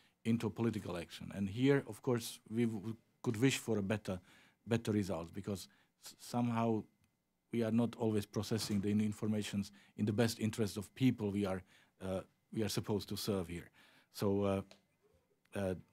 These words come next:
this is the, this is the challenge for all of us. And, uh,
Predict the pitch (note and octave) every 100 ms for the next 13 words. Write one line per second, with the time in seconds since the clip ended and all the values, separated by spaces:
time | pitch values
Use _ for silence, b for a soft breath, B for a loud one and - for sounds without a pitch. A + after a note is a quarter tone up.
0 | G#2+ A#2+ A2+ A2+ A#2 A#2+ A#2 G2+ G#2+ -
1 | A2 G#2 - A2+ G#2+ F2 E2 - b b
2 | b b b - G#2 G2 G2 G#2